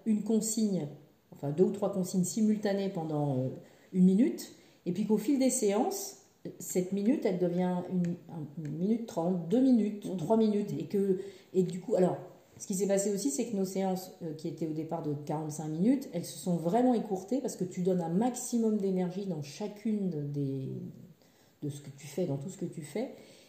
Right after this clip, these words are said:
Speaker 1: et que du coup, euh, c'est,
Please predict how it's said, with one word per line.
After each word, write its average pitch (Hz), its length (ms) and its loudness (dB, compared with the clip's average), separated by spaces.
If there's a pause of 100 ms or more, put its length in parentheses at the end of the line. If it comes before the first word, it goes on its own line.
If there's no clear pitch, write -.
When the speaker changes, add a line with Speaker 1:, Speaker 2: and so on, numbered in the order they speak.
(160)
Speaker 1:
et 170 140 0
que - 140 -6
du 180 220 2
coup, 233 380 4
euh, 151 680 4 (680)
c'est, - 200 -14